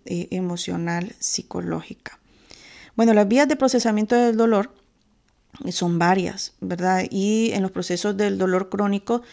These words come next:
se ha observado que se produce el fenómeno de resonancia o wind up, eh, en la sinapsi-,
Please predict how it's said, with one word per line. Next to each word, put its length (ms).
se 100
ha 20
observado 460
que 80
se 120
produce 340
el 80
fenómeno 520
de 80
resonancia 840
o 120
wind 480
up, 240
eh, 220
en 80
la 80
sinapsi-, 520